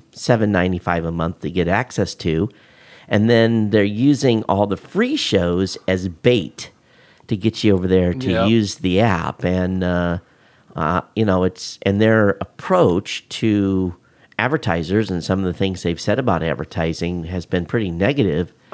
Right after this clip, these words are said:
Speaker 1: Some of it done, uh, uh, without a lot of forethought, and they, you know, they've kind of pulled back from that a little bit. But
Speaker 2: Right.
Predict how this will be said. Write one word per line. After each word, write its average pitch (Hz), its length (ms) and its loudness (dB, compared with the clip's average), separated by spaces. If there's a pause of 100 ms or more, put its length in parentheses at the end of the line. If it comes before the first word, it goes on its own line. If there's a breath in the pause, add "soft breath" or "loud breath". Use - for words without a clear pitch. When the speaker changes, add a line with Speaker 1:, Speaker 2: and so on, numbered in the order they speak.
(240 loud breath)
Speaker 1:
Some 131 320 2
of 101 140 2
it 98 240 2
done, 92 500 2
uh, 87 540 0 (600 soft breath)
uh, 80 340 -6
without 95 380 0
a 92 40 2
lot 92 220 2
of 78 80 -8
forethought, 107 640 0
and 90 140 -4
they, 87 100 -2
you 87 260 -6
know, 90 100 0
they've 90 160 -2
kind 104 200 -2
of 85 100 -6
pulled 87 300 -4
back 90 260 0
from 92 140 -4
that 80 180 -4
a - 20 -8
little 80 220 -8
bit. 82 340 -6
But 92 140 -4
Speaker 2:
Right. 98 320 -12